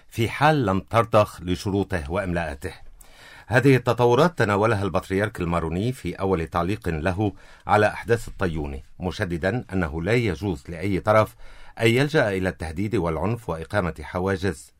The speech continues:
عشائرية على الطرقات، ورفض الراعي العودة إلى التجيش الطائفي واختلاق الملفات. وسط هذه الأجواء، وفي إطار لهثه وراء رئاسة الجمهورية،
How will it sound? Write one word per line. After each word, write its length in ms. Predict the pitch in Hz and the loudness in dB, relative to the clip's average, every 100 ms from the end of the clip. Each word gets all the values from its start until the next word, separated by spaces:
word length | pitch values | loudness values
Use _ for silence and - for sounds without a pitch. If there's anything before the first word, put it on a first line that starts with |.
| _ | _
عشائرية 680 | 95 110 131 98 87 113 | 0 2 0 -2 -2 0
على 180 | 104 87 | 0 2
الطرقات، 540 | 90 90 85 - 78 - - - - - | -2 -2 -4 -4 -6 -6 -20 -20 -20 -6
ورفض 520 | 87 78 85 104 78 | -2 0 -2 -4 -4
الراعي 480 | 78 87 101 117 82 | -2 0 0 0 -4
العودة 420 | 85 92 95 85 | 0 0 0 -4
إلى 100 | 87 | -4
التجيش 540 | 85 90 73 98 95 | -4 -6 -6 -8 -8
الطائفي 560 | - - 92 82 110 110 - - - | -10 -6 -4 -2 -2 -2 -4 -18 -4
واختلاق 520 | 92 92 - 92 - | -4 -2 -2 -2 -2
الملفات. 500 | 85 82 82 - 87 - _ - - _ - | -4 -4 -4 -2 -2 -4 _ -20 -20 _ -2
وسط 360 | 90 - - | -2 -2 -10
هذه 500 | 76 73 98 90 73 | -10 -6 -4 -4 -4
الأجواء، 540 | 80 - 82 113 113 - - - - - | -6 -6 2 6 6 4 -16 -20 -20 -10
وفي 460 | - 110 107 135 120 | 2 4 4 2 0
إطار 340 | 120 180 147 | 2 2 4
لهثه 600 | 104 101 120 - 113 110 117 | 4 2 0 -2 -4 0 0
وراء 500 | 95 90 101 95 95 | 2 2 2 2 -2
رئاسة 420 | 87 90 110 110 | -2 -4 -4 -6
الجمهورية، 600 | 101 95 104 85 87 69 | -6 -2 -2 -2 -4 -8